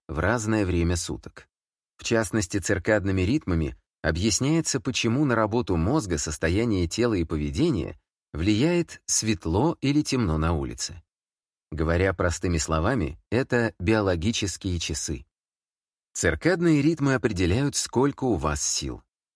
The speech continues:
а значит, насколько вы работоспособны в тот или иной час.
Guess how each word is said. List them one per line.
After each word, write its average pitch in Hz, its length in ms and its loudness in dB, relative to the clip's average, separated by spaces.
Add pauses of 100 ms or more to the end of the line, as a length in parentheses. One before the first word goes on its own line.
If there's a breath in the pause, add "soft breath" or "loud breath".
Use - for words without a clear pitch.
(140)
а 78 120 0
значит, 92 460 -2
насколько 107 540 0
вы 104 120 4
работоспособны 101 920 0
в - 120 -10
тот 117 280 0
или 123 240 2
иной 67 240 -4
час. - 460 -6